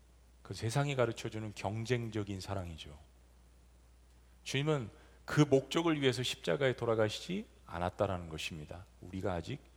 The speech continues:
죄인 되었을 때라도 죽으셨다는 이야기예요. 이미 다 하시고, 이미 하나님은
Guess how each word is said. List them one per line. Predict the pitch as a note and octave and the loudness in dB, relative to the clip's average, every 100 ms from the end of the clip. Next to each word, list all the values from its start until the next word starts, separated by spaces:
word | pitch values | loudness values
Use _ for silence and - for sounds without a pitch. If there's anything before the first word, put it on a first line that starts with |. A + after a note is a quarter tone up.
| - | -16
죄인 | - G2 G#2+ A2+ G#2+ | -4 -2 -2 -4 -4
되었을 | F2+ E2 - F2+ | -2 -2 -4 -8
때라도 | F#2 - F#2 F2+ E2+ - F2 - - - | -10 -6 -4 -6 -8 -14 -20 -20 -20 -14
죽으셨다는 | - G2+ F#2 G2 F#2+ D#2+ | -12 -8 -8 -8 -8 -8
이야기예요. | C#2+ C#2+ - - - - - - | -12 -16 -20 -20 -20 -20 -20 -12
이미 | F2 F2 | -8 -8
다 | - D#2+ | -6 -8
하시고, | D2+ - - F#2 - - - - - - - - - - - - - - - - - - - - - - - | -6 -8 -10 -16 -18 -20 -20 -20 -20 -20 -20 -20 -20 -20 -20 -20 -20 -20 -20 -20 -20 -20 -20 -20 -20 -20 -4
이미 | A2+ | 2
하나님은 | B2 C3 D3+ B2+ B2 C#3+ | 4 4 4 2 -2 -6